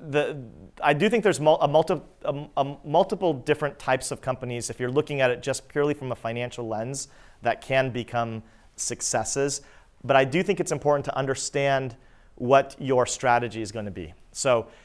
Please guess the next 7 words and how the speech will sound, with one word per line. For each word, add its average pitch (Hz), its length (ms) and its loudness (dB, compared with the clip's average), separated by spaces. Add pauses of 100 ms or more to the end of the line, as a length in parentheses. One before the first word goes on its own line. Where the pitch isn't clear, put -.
(120)
if 185 220 6
you 220 160 4
are 156 560 8
a 135 120 0
fast 131 460 0
follower, 135 600 0 (460)
um, 117 360 4